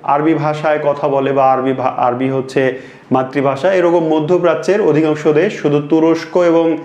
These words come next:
ইরান বাদ দিয়ে ও মধ্যপ্রাচ্যের যে দেশগুলো আছে, যেমন সৌদি আরব,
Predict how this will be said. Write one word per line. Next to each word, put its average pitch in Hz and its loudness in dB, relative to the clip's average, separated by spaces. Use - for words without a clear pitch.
ইরান 165 2
বাদ 131 -2
দিয়ে 160 0
ও 147 2
মধ্যপ্রাচ্যের 147 0
যে 131 2
দেশগুলো 131 2
আছে, 131 0
যেমন 135 0
সৌদি 131 0
আরব, 123 2